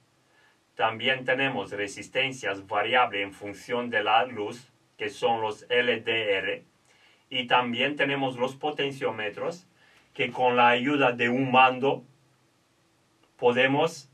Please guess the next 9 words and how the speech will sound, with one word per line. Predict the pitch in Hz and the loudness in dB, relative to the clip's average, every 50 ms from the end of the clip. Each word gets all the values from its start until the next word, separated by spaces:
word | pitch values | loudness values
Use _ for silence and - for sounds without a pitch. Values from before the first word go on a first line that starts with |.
| _ | _
variar | - 120 120 123 - 135 120 123 127 131 139 139 - | -6 0 2 4 4 4 4 6 6 6 6 4 -2
su | - - - 139 131 135 135 | -14 -14 -10 -8 -8 -8 -6
resistencia. | 131 127 123 120 117 - - - 135 123 120 - - - - - - _ _ _ _ _ _ _ _ _ _ _ _ _ _ _ _ _ _ - | -6 -4 -4 -4 -6 -8 -6 -4 -2 -2 -2 -4 -8 -12 -12 -14 -14 _ _ _ _ _ _ _ _ _ _ _ _ _ _ _ _ _ _ -4
El | - 120 123 120 120 | -4 -2 -2 -2 -2
término | 175 190 208 208 208 226 233 240 - - - _ _ _ _ _ _ _ - - _ _ _ _ _ _ _ _ - _ _ _ _ _ _ _ _ _ _ | 0 0 0 0 -2 -2 -2 -2 -4 -4 -8 _ _ _ _ _ _ _ -20 -20 _ _ _ _ _ _ _ _ -20 _ _ _ _ _ _ _ _ _ _
proviene | - 135 135 135 139 156 165 170 170 160 156 | -4 -4 -2 -2 0 0 2 2 2 2 2
del | 160 156 156 | 2 2 2
inglés, | 160 156 151 151 139 - - - - - _ _ _ _ _ _ _ _ _ _ _ _ _ _ _ _ _ _ _ _ - | 0 -2 0 2 2 0 0 -4 -12 -20 _ _ _ _ _ _ _ _ _ _ _ _ _ _ _ _ _ _ _ _ -6
variable, | 120 110 - 123 127 127 143 165 185 190 190 208 233 294 - | 2 4 4 4 4 6 6 6 8 6 6 2 -4 -6 -8